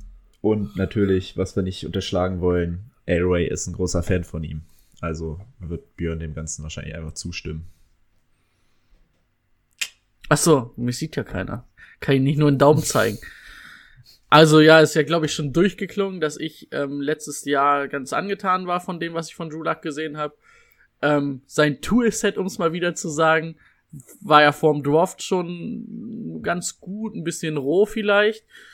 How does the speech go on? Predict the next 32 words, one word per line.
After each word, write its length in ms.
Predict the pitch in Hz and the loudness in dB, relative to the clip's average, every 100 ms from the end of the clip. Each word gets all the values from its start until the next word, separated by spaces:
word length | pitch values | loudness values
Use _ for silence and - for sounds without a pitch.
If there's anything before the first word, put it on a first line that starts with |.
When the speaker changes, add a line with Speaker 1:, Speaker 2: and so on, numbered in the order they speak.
| - - - | -20 -20 -2
Speaker 2:
Fand 240 | 165 160 | 0 0
ich, 200 | 151 - - | -4 -4 2
dann 220 | 156 151 | 2 2
hat 120 | 156 | -4
man 140 | 151 | -2
letztes 240 | 151 - - | -2 -2 -2
Jahr 80 | 160 | 0
in 60 | |
den 120 | 156 151 | 0 -2
fünf 240 | 175 180 | -4 -6
Spielen, 800 | - - 160 170 170 160 160 175 - - | -10 -12 -6 -2 -2 -4 -8 -10 -10 -2
ähm, 400 | 151 147 147 143 _ _ _ _ - | -2 -2 -6 -10 _ _ _ _ -4
nicht 260 | 156 160 | 0 0
schlecht 460 | - - 165 170 - | -2 -2 -2 -2 -6
gesehen, 300 | 160 165 202 | -4 -2 -2
fand 200 | - 175 | -4 -4
ich, 120 | 170 | -2
also 180 | 147 131 | -2 0
war 120 | 147 | 0
in 80 | 147 | 0
Ordnung. 500 | - - 202 220 214 _ _ _ _ _ _ | -2 -2 -2 -4 -6 _ _ _ _ _ _
Das 180 | 160 151 | 0 2
K-C-Spiel 880 | - 156 151 196 185 - 185 180 175 | 2 0 2 -2 -4 -4 0 2 4
war 100 | 160 | 4
natürlich 380 | 160 156 165 170 | 4 0 0 4
auch 120 | 151 | 4
schwer, 480 | - 156 165 180 - | 2 2 4 4 0
hat 100 | 147 | -4
natürlich 380 | 147 139 156 147 | -4 -2 0 2
aus 400 | 147 143 - - _ | 2 0 -4 -12 _
Eimern 500 | 139 160 196 180 170 | 0 2 2 -2 0
geschneit. 760 | 151 - - 151 175 233 - | -2 -2 2 4 4 2 -4